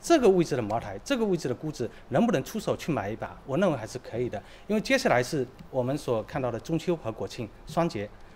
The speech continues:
在这种位置的情况下，我们所看到应该说你两，你两二季度的半年报的这个，这些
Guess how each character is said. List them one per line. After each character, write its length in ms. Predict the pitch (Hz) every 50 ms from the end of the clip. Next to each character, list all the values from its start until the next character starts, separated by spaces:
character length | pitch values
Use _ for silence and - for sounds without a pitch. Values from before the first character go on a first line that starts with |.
| - - - -
在 120 | - 220
这 120 | 226 220 320
种 160 | 247 165 165
位 80 | 175 170
置 120 | 147 143
的 60 | 127
情 140 | 117 - -
况 120 | 123 131
下， 120 | 127 143 139
我 120 | 123 117 113
们 140 | 117 135
所 160 | 151 - - 113
看 160 | - - 131
到 120 | 120 120
应 160 | 147 185 185
该 120 | 190 196 190
说 140 | 180 - 180
你 180 | 160 135 120 120 123 147 160
两， 140 | 156 151 156 - -
你 160 | 143 151 165
两 320 | 165 160 147 131 117 110 120 - - -
二 160 | 262 269 226
季 180 | - - 190 175
度 180 | 143 165 139
的 200 | 123 117 101 90 - - - - - - -
半 160 | 269 247 165
年 160 | 127 113 113
报 200 | 117 - 131 113
的 80 | 104 101
这 140 | - -
个， 180 | 113 110 117 101
这 140 | 101 - 151
些 300 | 127 - - 127 120 120